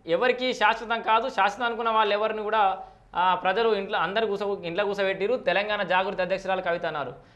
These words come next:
ఆదివారం హన్మకొండ కాలేజీలో ఈమె చాలా విషయాలు మాట్లాడిరు. హరీష్ రావు బినామీకి కాంట్రాక్ట్ అట. So ఇది సంచలన విషయాలు చదువుకుందాం మనం, మిగతా విషయాలు మనకెందుకు కానీ. రాష్ట్రంలో పాలకపక్షం ప్రతిపక్షం పనిచేయడం లేదని కవిత అన్నారు. ప్రభుత్వాన్ని అడిగే పని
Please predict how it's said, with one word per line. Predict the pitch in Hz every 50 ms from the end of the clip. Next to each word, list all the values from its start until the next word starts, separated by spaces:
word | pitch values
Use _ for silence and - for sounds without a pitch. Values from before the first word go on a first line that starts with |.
| - - 127
ఆదివారం | 143 175 202 202 202 202 190 170
హన్మకొండ | 156 170 185 196 190 208 196 190
కాలేజీలో | 190 190 185 185 185 185 185 190 190 180
ఈమె | 175 175 175 165 151 135 - - - - _ -
చాలా | 151 165 190 196
విషయాలు | 196 185 202 196 185
మాట్లాడిరు. | 170 170 170 165 175 165 151 147 147 180 220 254 - - - - _ - 131
హరీష్ | 156 220 262 240
రావు | 262 269 262 254
బినామీకి | 214 202 220 226 226 226 220 220 220 -
కాంట్రాక్ట్ | - 220 196 196 - 214 202 - 151
అట. | 135 123 - - - - _ _ _ _ _ _ _ _ _ _ _ _ _ _ _ _ - -
So | 170 170 156
ఇది | 151 156 147 143
సంచలన | - 143 156 - 202 208 214
విషయాలు | 214 190 202 202 196 190
చదువుకుందాం | 175 160 147 147 139 127 123 120 120
మనం, | 120 120 123
మిగతా | 131 147 147 165
విషయాలు | 165 151 156 139 131
మనకెందుకు | 131 127 127 135 127 120
కానీ. | 123 139 180 220 - - - _ _ _ _ - -
రాష్ట్రంలో | 131 123 147 170 196 233 233 233 277 262 254 254 277 285
పాలకపక్షం | 277 277 - 196 185 214 240 254 254 254 254 254 233 214 - - 233 247 262 - - - - _ _ _ -
ప్రతిపక్షం | 160 180 175 - 220 254 247 247 - 254 240
పనిచేయడం | - 196 196 220 214 233 240 233 233 220
లేదని | 220 214 214 214 214
కవిత | 214 202 190 196 202
అన్నారు. | 190 170 160 151 139 135
ప్రభుత్వాన్ని | - - - 185 220 233 226 226 240 233 226 226 220
అడిగే | 208 202 202 208 208
పని | 208 208 180 185 233 233 202 185